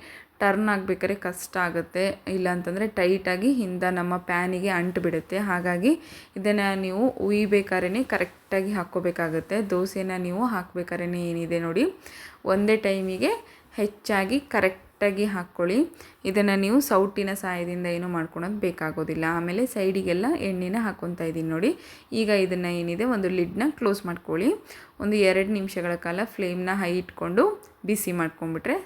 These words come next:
ಸಾಕು. ನಮ್ಮ ದೋಸೆ ಏನಿದೆ ರೆಡಿಯಾಗಿದೆ. ನೋಡಿದ್ರಲ್ಲ ಎಷ್ಟು ಈಸಿಯಾಗಿ ಮಾಡ್ಕೋಬೋದು ಅಂತೇಳಿ. ಇನ್ಸ್ಟೆಂಟಾಗಿ ಅಕ್ಕಿ ದೋಸೆನ ಯಾವ ರೀತಿ ಮಾಡೋದಂತ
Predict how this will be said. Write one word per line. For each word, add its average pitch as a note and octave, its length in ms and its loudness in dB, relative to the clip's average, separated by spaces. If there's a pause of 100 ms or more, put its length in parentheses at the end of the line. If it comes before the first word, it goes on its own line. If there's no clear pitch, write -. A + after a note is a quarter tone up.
ಸಾಕು. F3 300 -2 (120)
ನಮ್ಮ F3+ 220 -2 (160)
ದೋಸೆ E3+ 400 0
ಏನಿದೆ E3+ 320 2 (580)
ರೆಡಿಯಾಗಿದೆ. F3 720 2 (560)
ನೋಡಿದ್ರಲ್ಲ A3 540 2 (160)
ಎಷ್ಟು - 320 -4 (180)
ಈಸಿಯಾಗಿ G3+ 580 2
ಮಾಡ್ಕೋಬೋದು F#3 600 -2
ಅಂತೇಳಿ. F#3 320 0 (160)
ಇನ್ಸ್ಟೆಂಟಾಗಿ G#3 840 0 (100)
ಅಕ್ಕಿ G3 260 -4 (120)
ದೋಸೆನ F3+ 340 -2 (200)
ಯಾವ F3 120 -4 (100)
ರೀತಿ G3+ 280 0
ಮಾಡೋದಂತ F3 440 0